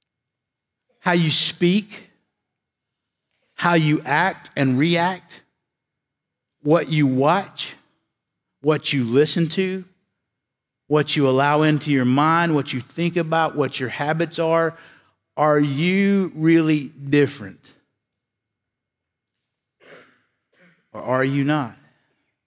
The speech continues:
God has called us to make a difference.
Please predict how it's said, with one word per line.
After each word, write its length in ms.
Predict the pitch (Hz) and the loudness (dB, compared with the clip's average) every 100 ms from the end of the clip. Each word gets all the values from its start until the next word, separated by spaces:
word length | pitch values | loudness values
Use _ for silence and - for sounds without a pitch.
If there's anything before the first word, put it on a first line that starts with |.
| _ _ _ _ _ _ 131 | _ _ _ _ _ _ -4
God 180 | 156 160 | -2 0
has 220 | 147 - | -2 -4
called 640 | - - 180 190 190 185 | -8 -8 -2 0 0 -2
us 300 | 151 151 - | -2 -4 -4
to 60 | 147 | -4
make 280 | 139 139 139 | -2 -2 -4
a 80 | 135 | -4
difference. 560 | 135 131 123 101 - | -2 -2 -4 -12 -14